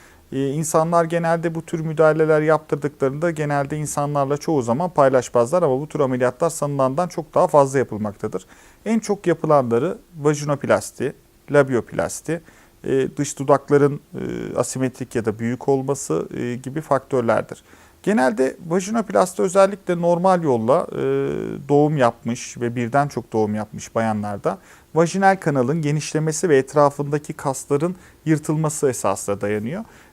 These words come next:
E, bunların onarımı yapılıyor. Yani vajinal kanal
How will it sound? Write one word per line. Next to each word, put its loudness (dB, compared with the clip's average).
E, 2
bunların 2
onarımı 4
yapılıyor. 0
Yani 0
vajinal 2
kanal 0